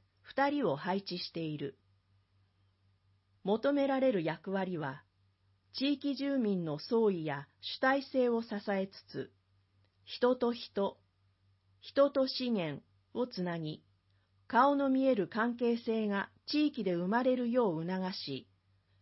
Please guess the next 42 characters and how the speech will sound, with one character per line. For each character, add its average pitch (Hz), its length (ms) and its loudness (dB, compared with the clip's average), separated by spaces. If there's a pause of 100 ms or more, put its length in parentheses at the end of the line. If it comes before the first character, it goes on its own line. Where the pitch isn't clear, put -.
(200)
地 277 220 0
域 - 180 -10
課 262 160 0
題 226 220 2
の 165 160 -2
掘 202 160 2
り 240 60 0
起 240 180 2
こ 240 120 -2
し 220 180 -6
や 190 220 -2 (520)
生 277 180 8
活 277 320 -4
上 254 240 0
の 247 140 -2
困 233 280 0
り 247 120 -2
ご 226 120 0
と 233 120 -2
に 220 140 -2
対 214 260 -2
し - 160 -12
て、 151 240 -8 (640)
関 254 260 6
係 269 240 2
機 - 140 -12
関 233 240 0
と 156 140 -4
連 190 300 0
携 185 200 -2
し、 - 360 -8 (560)
課 208 160 -2
題 277 240 4
の 262 160 2
解 240 260 -2
決 240 320 -4
を 214 120 2
図 208 300 -2
る 254 120 -2
こ 180 140 -6
と 214 160 0
が 160 200 -2